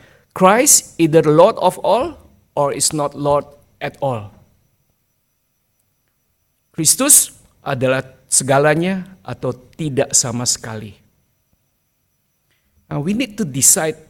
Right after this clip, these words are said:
in our hearts, really. Kita perlu tetapkan kita punya hati.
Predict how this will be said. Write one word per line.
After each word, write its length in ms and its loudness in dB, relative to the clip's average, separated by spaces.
in 160 -4
our 160 -2
hearts, 480 -12
really. 320 -6
Kita 320 -2
perlu 880 0
tetapkan 640 -6
kita 240 -6
punya 320 -8
hati. 320 -10